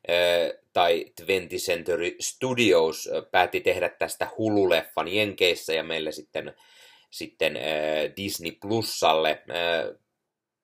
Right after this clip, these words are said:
ehkä ei ollut luottoa niin paljon, kun <laughs> edellinen leffa oli aika hirveä, ja, ja muutenkaan ei välttämättä ne jatkot ole niin onnistuneita ollut. Ö,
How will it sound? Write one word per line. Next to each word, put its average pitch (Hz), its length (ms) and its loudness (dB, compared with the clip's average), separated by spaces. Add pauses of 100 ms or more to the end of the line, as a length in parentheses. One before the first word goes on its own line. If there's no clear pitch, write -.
(440)
ehkä 90 300 0
ei 104 120 10
ollut 110 380 4
luottoa 120 460 8
niin 113 220 2
paljon, 107 320 4
kun 110 180 -2 (300)
<laughs> 107 260 -2
edellinen 101 440 4
leffa 95 300 6
oli 90 120 6
aika 85 200 4
hirveä, 92 520 4 (680)
ja, 87 520 4
ja 87 360 0
muutenkaan 87 760 0
ei 85 200 0
välttämättä 85 680 0 (140)
ne 80 160 -6 (120)
jatkot 80 500 0
ole 76 200 0
niin 76 360 -10
onnistuneita 78 960 -4
ollut. 110 540 12 (500)
Ö, 113 420 8